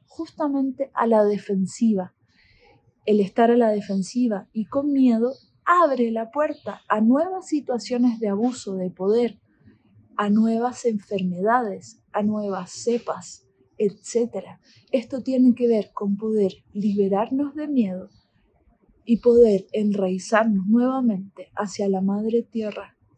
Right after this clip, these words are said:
para que podamos sentir su cobijo, para que podamos sentir que realmente estamos a salvo y que tenemos la capacidad de canalizar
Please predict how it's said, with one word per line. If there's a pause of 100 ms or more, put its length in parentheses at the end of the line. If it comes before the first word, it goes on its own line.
(800)
para
que
podamos
sentir
su
cobijo, (200)
para
que
podamos
sentir (120)
que
realmente
estamos
a
salvo
y
que
tenemos
la
capacidad (340)
de
canalizar